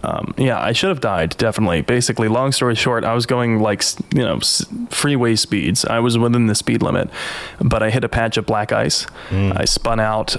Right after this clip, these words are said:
Speaker 1: Uh, I had to willfully, like, I knew I had to hit the shoulder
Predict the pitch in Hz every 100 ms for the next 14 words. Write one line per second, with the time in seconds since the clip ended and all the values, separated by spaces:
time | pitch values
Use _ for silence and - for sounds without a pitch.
0 | - - - 50 50 - 113 120 123 120
1 | 127 110 101 - - 107 135 127 151 -
2 | 101 80 80 95 107 107 107 123 135 127
3 | 117 107 117 113 107 - - 117 107 -
4 | 123 107 - - - 98 90 82 67